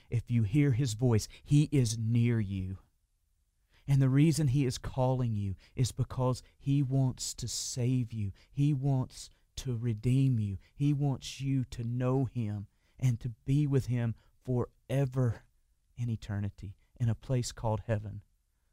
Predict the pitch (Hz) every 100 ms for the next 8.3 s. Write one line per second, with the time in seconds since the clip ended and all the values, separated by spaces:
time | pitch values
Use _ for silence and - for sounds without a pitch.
0 | _ 110 - - 131 131 120 113 117 101
1 | 101 _ _ _ - 113 120 110 - -
2 | 110 110 104 95 92 95 101 - - _
3 | _ _ _ _ _ _ _ _ _ _
4 | _ _ _ _ _ _ _ _ _ _
5 | _ _ _ _ _ _ _ _ _ _
6 | _ _ _ _ _ _ _ _ _ _
7 | _ 120 110 131 127 - 117 131 120 131
8 | 104 104 107